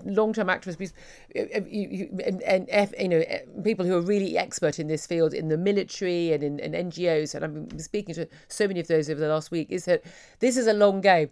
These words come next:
The Taliban are perfectly happy to go and sit in their villages, bury those Kalashnikovs for twenty years, and just sit and wait and bide it out. They will wait generations if necessary, and they will be back.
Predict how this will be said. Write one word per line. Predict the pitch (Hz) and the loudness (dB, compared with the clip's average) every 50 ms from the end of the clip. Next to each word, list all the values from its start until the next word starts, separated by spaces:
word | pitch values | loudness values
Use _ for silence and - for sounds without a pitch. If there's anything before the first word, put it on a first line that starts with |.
| - - - | -6 -16 -12
The | - | -4
Taliban | - - 320 359 359 277 220 208 202 208 | 2 4 6 6 6 6 6 6 4 4
are | |
perfectly | 202 - - 262 285 320 294 294 285 294 | 2 2 4 6 6 6 4 2 -2 0
happy | 254 254 233 - - 156 143 147 - | 0 0 -2 -2 -2 0 0 -2 -2
to | - - 185 | -4 -6 0
go | - 185 180 185 | 2 4 4 4
and | 180 165 | 2 -2
sit | - - 269 240 | -2 0 2 4
in | 240 226 | 4 4
their | 240 254 254 | 4 2 2
villages, | 226 208 214 180 156 - 147 156 165 160 | 4 2 2 2 2 2 2 0 0 0
bury | - - 233 247 262 254 | 2 4 6 6 6 6
those | 247 240 247 - | 6 4 4 4
Kalashnikovs | - 180 156 139 - - 147 143 - 156 156 - | 0 -2 -2 -2 -4 -6 -8 -4 0 -2 -2 -2
for | - - | -4 -8
twenty | - 190 190 196 - - 185 | -4 -4 -4 -4 -4 -6 -4
years, | 151 135 131 131 - - _ _ _ _ - - - | -4 -4 -4 -4 -8 -12 _ _ _ _ -20 -12 -6
and | - 156 147 | -4 -4 -2
just | 127 139 147 131 - - | 0 0 0 0 -2 -4
sit | - 185 190 - | -2 0 0 0
and | 202 202 | 0 0
wait | 165 156 135 131 - - | 0 0 0 0 -2 -4
and | 147 135 | -4 -2
bide | - 143 147 156 160 | 0 0 0 2 0
it | 156 | 0
out. | 143 135 - - - - - - | -2 -2 -4 -8 -14 -20 -6 2
They | 151 208 247 277 | 6 8 8 8
will | 262 247 220 | 8 6 4
wait | 190 175 160 156 | 6 4 2 2
generations | 156 143 214 247 254 269 269 277 269 226 - - 156 139 156 | 2 4 4 4 4 4 4 4 4 2 0 -4 -6 -6 -6
if | 131 | -4
necessary, | 147 147 139 - - 170 175 | -4 -4 -4 -2 2 2 4
and | - 147 156 147 | 4 4 4 4
they | 156 165 | 4 4
will | 165 165 165 | 4 2 0
be | 170 165 | -2 0
back. | 160 165 147 - | 0 0 -2 -2